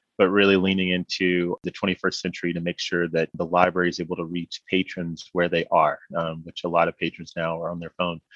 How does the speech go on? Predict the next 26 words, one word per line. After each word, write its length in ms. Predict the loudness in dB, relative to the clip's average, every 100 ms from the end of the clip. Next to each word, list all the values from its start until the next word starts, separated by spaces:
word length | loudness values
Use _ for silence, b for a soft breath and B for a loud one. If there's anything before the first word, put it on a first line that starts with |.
| B B B
So 180 | 2 4
we 100 | 6
made 220 | 8 8
a 100 | 8
ten 240 | 6 0
million 240 | 4 4 6
dollar 520 | 6 8 6 4 0 _ _ _ _ 0
pledge 400 | 6 8 6 2
and 120 | -6
investment, 800 | -6 0 2 2 0 0 0 0 -2
um, 320 | -2 -2 -4 -2
into, 1000 | 0 0 0 _ _ 0 2 4 2 -2 -6 _ _ _ 4
uh, 140 | 6 6
the 120 | 4
new 160 | 2 4
main 160 | 4
library 320 | 4 4 2
branch, 560 | 0 2 4 4 2 -6
and 100 | -6
we 200 | -2 2
are 80 | 2
the 180 | 4 0
largest, 760 | 4 4 4 2 -4 -4 -4
um, 240 | -2 -2 -4
private 460 | 4 6 6 2 -2
investor. 680 | -2 2 2 2 0 0